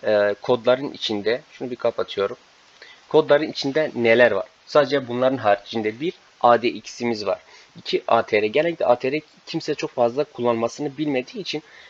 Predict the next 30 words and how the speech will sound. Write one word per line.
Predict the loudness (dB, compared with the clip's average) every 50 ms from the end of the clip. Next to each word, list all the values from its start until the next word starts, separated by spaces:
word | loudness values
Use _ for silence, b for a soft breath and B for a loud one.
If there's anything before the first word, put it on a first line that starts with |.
| B B
e, | -6 -2
zaten | 0 0 0 0 0
yorumlanması | 2 2 2 2 0 0 -2 -2 -2 -4 -6 -6 -2 0
da | 0 0
zor | 2 0 0 0 -2
bir, | -4 -8 -8 -8 B B B B B B
e, | -2 -2 0
gösterge | 2 2 2 2 0 -2 -4 -2 0 0
olduğu | 0 0 0 -2 -4
için | -6 -6 -6 -10 -12 -16 _ _ _ _ _ _ _
kimse | -14 -8 -4 -2 -2 -2
kullanmıyor. | -2 0 2 4 4 4 4 2 -2 -4
Biz | -6 -4
indikatörümüzün | -4 -4 -2 -4 -4 -4 -4 -4 -4 -4 -6 -6 -6
içine | -6 -4 -4 -4 -4 -2
bunu | -2 -2 0 4
da | 4 2
koyduk. | 4 2 -2 -2 -2 -4 -6 -10 _ -4
Ayrıca, | 0 2 2 2 0 0 -2 -2 -2 -4 B B B B B -2
e, | 0 2 2 2 0
üçe | -2 -6 -2 4 6 6
altı | 6 6 6 4 2 0 0
oranla | 0 2 2 2 0 0 -2 -6 -6
çalışıyor. | -2 -2 -2 -2 -2 -4 -8 -6 -6 -6 -6 _ _ _ _ _ _ _ _ _ _ _ _ _ _ _ _ _ _ _ _ _ B B B B B B
Burada | -4 0 4 4 4 4 4
Bollinger | 4 2 2 2 0 0 2
bandlarımız | 2 2 2 2 0 -2 0 0 0 -2 0 0
var | 0 0
gördüğünüz | 0 0 -2 -2 -2 -2 -6 -8 -8 -10 -10
gibi. | -10 -8 -6 -6 -8